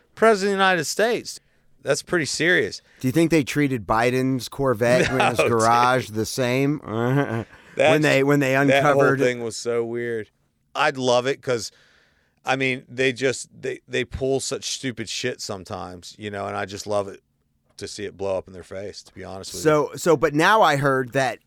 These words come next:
Speaker 2: his current attorney might be subpoenaed to testify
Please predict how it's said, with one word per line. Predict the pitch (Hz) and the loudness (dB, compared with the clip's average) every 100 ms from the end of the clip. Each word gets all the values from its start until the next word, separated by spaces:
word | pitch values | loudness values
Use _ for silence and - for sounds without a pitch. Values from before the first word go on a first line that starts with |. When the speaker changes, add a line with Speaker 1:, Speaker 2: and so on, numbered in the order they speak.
| _ | _
Speaker 2:
his | 127 143 143 107 | -4 2 4 2
current | - - 175 220 185 104 | -4 0 2 4 2 -2
attorney | 98 - 120 101 80 73 - _ | -8 -6 -2 -2 -2 -8 -18 _
might | 101 101 85 | 0 0 -2
be | - 95 87 85 - | -6 -4 -6 -8 -10
subpoenaed | - 131 - 175 120 78 76 - _ _ _ - | -8 -6 2 4 4 0 -8 -18 _ _ _ -8
to | 123 | -6
testify | - 180 180 - 104 98 87 87 | 0 0 0 0 0 0 0 0